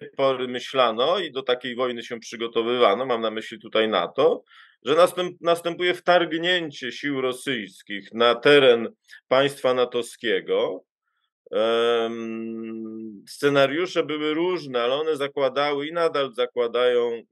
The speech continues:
e, opanowanie na przykład sporej części, jeśli nie całości Estonii lub, lub Łotwy, ale również, e,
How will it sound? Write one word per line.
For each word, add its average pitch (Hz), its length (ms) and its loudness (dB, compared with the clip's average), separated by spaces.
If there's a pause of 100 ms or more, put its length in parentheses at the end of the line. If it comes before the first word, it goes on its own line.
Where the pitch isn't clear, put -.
(120)
e, 110 420 -4
opanowanie 123 640 2
na 127 120 0
przykład 139 580 -2
sporej 139 480 0
części, 131 400 -6
jeśli 117 220 -12
nie 123 120 -6
całości 123 460 2
Estonii 123 520 0
lub, 110 220 -8 (480)
lub 123 320 -2
Łotwy, 120 880 4 (340)
ale 165 240 8
również, 151 580 -2
e, 123 200 -4